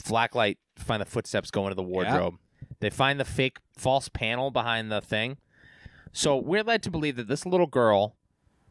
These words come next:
Speaker 1: uh, crawled through the wardrobe, opened it up, got this fucking fake panel open, then closed it, and then she's just sitting behind
Speaker 2: Very
Speaker 1: there.
Speaker 2: quickly.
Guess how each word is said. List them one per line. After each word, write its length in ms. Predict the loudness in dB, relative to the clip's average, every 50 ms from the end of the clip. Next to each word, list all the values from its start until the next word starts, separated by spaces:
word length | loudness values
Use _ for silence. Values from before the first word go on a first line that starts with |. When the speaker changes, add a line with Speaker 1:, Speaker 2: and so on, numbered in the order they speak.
| _ -6 -4
Speaker 1:
uh, 200 | -2 0 0 -2
crawled 360 | -2 0 4 4 4 4 2
through 120 | 0 -2
the 80 | -2 0
wardrobe, 460 | 0 2 2 2 2 2 -2 -2 -2 0
opened 340 | 0 0 2 2 -2 -2 0
it 80 | 2 4
up, 200 | 4 2 2 _ _ _ _ _
got 160 | -6 -4 -4
this 180 | -4 -4 -6 -4
fucking 320 | -2 -2 -2 -2 -2 -6 -6
fake 300 | -4 -2 -2 -2 -2 -2
panel 300 | -4 -2 -2 -2 0 -2
open, 380 | -2 -2 -4 -6 -6 -6 -4
then 160 | -4 -4 -4 -4
closed 480 | -6 -2 0 0 2 2 0 -2 0
it, 160 | -2 -2 -2 _ _ _ _ _ _ _ _ _ _
and 80 | -4 -2
then 80 | -2 0
she's 220 | -2 -2 -4 -4
just 200 | -4 -6 -4 -4
sitting 220 | -2 -2 -2 -2
behind 340 | -2 -4 -2 0 -2 0 2
Speaker 2:
Very 180 | 2 2 4 2
Speaker 1:
there. 80 | 2 2
Speaker 2:
quickly. 480 | 2 2 2 2 -2 -8 -10 -10 -12